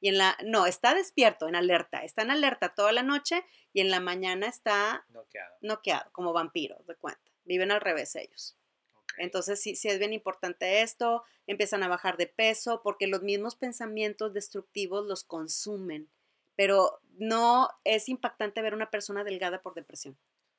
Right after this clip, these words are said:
Speaker 2: Y como bien
Speaker 1: porque están
Speaker 2: dice,
Speaker 1: en lucha con sus pensamientos.
Speaker 2: es que el pensamiento es cañoncísimo, y aparte,
Speaker 1: Exacto.
Speaker 2: eso, pues, nosotros mismos yo metiendo mi pa-, ahora sí que mi cuchara como
Speaker 1: Ajá.
Speaker 2: asesor, bueno,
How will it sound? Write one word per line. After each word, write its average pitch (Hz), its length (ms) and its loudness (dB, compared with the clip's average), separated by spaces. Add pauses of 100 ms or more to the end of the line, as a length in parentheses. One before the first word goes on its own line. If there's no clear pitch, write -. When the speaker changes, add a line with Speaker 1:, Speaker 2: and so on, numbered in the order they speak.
(580)
Speaker 2:
Y 120 80 -20
como 110 280 -20
bien 120 120 -10
Speaker 1:
porque 170 220 -2
están 185 220 -6
Speaker 2:
dice, 190 80 -6
Speaker 1:
en 202 40 -6
lucha 190 220 -10
con 185 120 -12
sus 185 120 -16
pensamientos. 147 540 -12
Speaker 2:
es - 80 -14
que 131 320 -6
el 110 180 -14
pensamiento 110 960 -14
es 117 460 -12 (160)
cañoncísimo, 117 800 -18 (120)
y 95 60 -20
aparte, 113 440 -8
Speaker 1:
Exacto. - 120 -14 (400)
Speaker 2:
eso, 127 300 -8
pues, 147 140 -10
nosotros 139 400 -12
mismos 147 500 -10 (600)
yo 127 120 -6
metiendo 143 400 -6
mi 131 220 -4
pa-, 127 300 -2
ahora 127 140 -2
sí 135 120 -6
que 139 80 -4
mi 135 120 -8
cuchara 123 420 0
como 123 240 -6
Speaker 1:
Ajá. 226 380 -6 (320)
Speaker 2:
asesor, 117 460 -12
bueno, 113 260 -6